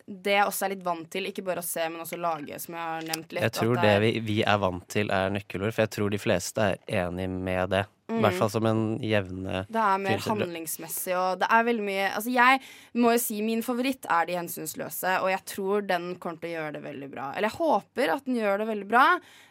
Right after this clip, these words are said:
Speaker 1: Eh, s-, jeg har jo sett de fleste som ikke har snakket om, men det er jo på en måte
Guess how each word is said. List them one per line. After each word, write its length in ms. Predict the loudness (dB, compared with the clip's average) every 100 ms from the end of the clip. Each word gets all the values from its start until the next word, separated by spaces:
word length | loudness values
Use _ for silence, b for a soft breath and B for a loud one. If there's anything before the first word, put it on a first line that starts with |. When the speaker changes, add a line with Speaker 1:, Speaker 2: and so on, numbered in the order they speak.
| -2
Speaker 1:
Eh, 220 | 2 2
s-, 320 | 0 -4 -6 0
jeg 40 |
har 120 | 0
jo 40 | 2
sett 240 | -2 -6 -8
de 80 | -4
fleste 340 | -2 -2 -4
som 160 | -8 -8
ikke 180 | -10 -8
har 80 | -8
snakket 340 | -10 -10 -4 -2
om, 80 |
men 140 | 0 2
det 80 | 2
er 60 |
jo 100 | 2
på 80 | -2
en 80 | -4
måte 540 | -4 -4 -2 -2 -4